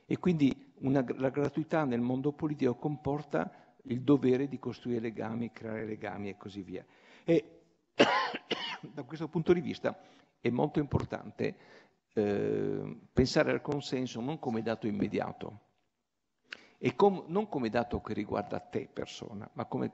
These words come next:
dato che riguarda l'opera, l'attività che stai compiendo.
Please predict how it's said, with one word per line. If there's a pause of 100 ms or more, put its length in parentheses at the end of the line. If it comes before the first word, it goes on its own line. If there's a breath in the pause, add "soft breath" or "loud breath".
(360)
dato
che
riguarda
l'opera, (800)
l'attività
che
stai
compiendo.